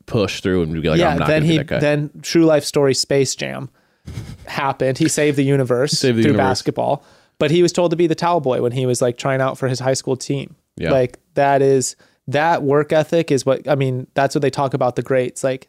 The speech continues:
Speaker 2: the work ethic, the un-, what, it's the relationship, dude. The most successful relationship are gonna be the people who decide to put the hard work in and choose it every single day.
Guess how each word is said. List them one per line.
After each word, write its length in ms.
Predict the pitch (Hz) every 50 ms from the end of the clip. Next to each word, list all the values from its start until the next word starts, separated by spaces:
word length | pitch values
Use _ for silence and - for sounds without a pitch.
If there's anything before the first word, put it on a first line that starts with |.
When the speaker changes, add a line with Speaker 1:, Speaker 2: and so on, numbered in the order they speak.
| _ -
Speaker 2:
the 100 | 151 135
work 300 | 127 135 156 170 165 -
ethic, 300 | 151 131 - 139 127 -
the 140 | 143 135 -
un-, 320 | 147 151 147 151 147 147 - _ _ _ _ _ _ _ _ _ -
what, 340 | 147 139 151 180 - - - -
it's 200 | 180 151 - - 156
the 220 | 160 143 139 127
relationship, 680 | 127 135 135 135 139 135 - 147 131 - - - - -
dude. 160 | 131 123 120
The 80 | 127
most 240 | 120 120 123 131 -
successful 420 | - 147 - - 143 135 - 165 165
relationship 580 | 170 170 156 151 147 - 160 147 - 165 156
are 60 | 151
gonna 200 | 131 127 123 123 123
be 100 | 127 127
the 100 | 131 139
people 340 | - - 135 127 - - 117
who 100 | 139 135
decide 340 | 135 - - 143 131 131
to 60 | 135 135
put 160 | - 151 -
the 80 | - 156
hard 220 | 151 170 180 170
work 260 | 156 143 135 131 -
in 160 | 143 139 143 - -
and 120 | 135 123
choose 300 | - - - 131 127 127
it 120 | 147 147 -
every 200 | 147 127 123 123
single 260 | - - 139 135 135
day. 240 | 127 135 - - -